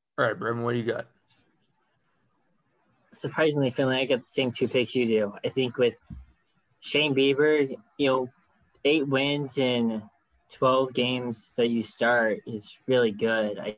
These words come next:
Speaker 2: I think when, you know, you have a pitcher that does that, it's,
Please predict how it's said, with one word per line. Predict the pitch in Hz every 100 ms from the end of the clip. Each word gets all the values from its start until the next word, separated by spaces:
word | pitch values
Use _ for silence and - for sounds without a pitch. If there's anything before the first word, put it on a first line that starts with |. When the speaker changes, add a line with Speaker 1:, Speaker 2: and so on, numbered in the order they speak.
| -
Speaker 2:
I | 110
think | 120 117
when, | 123 117 110 - - - - - _ _ _ _ - 127
you | 127
know, | 120
you | 123 151
have | 139
a | 110
pitcher | - 139 131 120
that | 113
does | 117 107
that, | 117 107 98 -
it's, | 117 - -